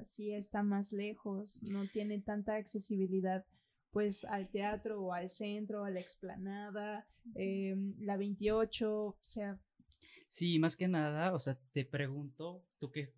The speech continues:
Speaker 3: tú que estás, que conoces más este, este núcleo cultural de Playa del Carmen, porque e-, era algo que a mí me,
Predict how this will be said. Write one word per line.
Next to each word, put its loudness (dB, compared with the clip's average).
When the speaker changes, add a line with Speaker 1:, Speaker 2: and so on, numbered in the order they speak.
Speaker 3:
tú 0
que -2
estás, 2
que -2
conoces 2
más 4
este, -2
este 0
núcleo 6
cultural -2
de 0
Playa 0
del -2
Carmen, 2
porque 6
e-, 0
era 12
algo 12
que 12
a 12
mí 12
me, 8